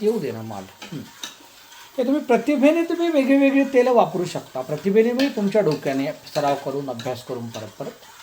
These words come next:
हं? आम्ही औषधी खूप तेलं वापरत असतो. तर त्याच्यामध्ये आम्ही काय केलंय, हळद, बेसन आणि मुलतानी माती असं तीन प्रकार आम्ही मिक्स केले त्याच्यामध्ये.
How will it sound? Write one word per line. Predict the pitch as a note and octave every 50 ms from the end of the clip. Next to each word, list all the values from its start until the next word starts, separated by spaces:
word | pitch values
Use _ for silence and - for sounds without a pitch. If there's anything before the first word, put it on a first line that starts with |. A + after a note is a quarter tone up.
| - -
हं? | C#4 - - - - - - - - - - - -
आम्ही | G3 A#3+ D4
औषधी | B3+ G#3+ G#3 G3+ - C4+ C#4 D4 C#4 -
खूप | C#4+ C#4+ - -
तेलं | A#3+ A3 A3+ C#4
वापरत | C#4 G#3 D#3 - C3+ B2 A#2 A#2
असतो. | G#2+ - - - B3 - - - - - - - - - - - - - _ _ _ _ _ - - - - - - _ - - - - - - - - - - - - - - - - - - - - - - - - - -
तर | C4+ A#3+
त्याच्यामध्ये | A#3+ B3+ A#3 G#3+ - C4 C4 C4+ C#4+ C#4+ D4+
आम्ही | D4 D4 D#4 D4+
काय | D#4 D4+ C#4+
केलंय, | - A3+ E3+ F#3 G#3 -
हळद, | - - E3+ F#3 G3+ A#3 C4+ D4 C#4+ - - - - F#3 C3+ C3+
बेसन | C#3+ D#3+ E3 D#3 - - - A#3+ B3 C4+ C#4+ C#4+ C#4+ C#4+ - - - - - - - - - _ - - - - - -
आणि | F#3 G#3 B3+
मुलतानी | B3 A#3 A3+ A3 G3+ G3+ A3 A3 A3 A3+
माती | G#3+ F#3+ D#3+ C#3+ C3+ - - A#2+ A2+ -
असं | D#3+ D3+ - A#3 A3+ - -
तीन | D4+ D4+ D4 D4
प्रकार | C4+ B3 A3+ G3 A3+ A3+
आम्ही | A3+ A#3 B3 A3+
मिक्स | G3 G3+ G3 - - -
केले | - D#3 B2+ A#2+ A2+
त्याच्यामध्ये. | G#2+ G2+ A2 G#2+ G#2+ G#2 G2 G2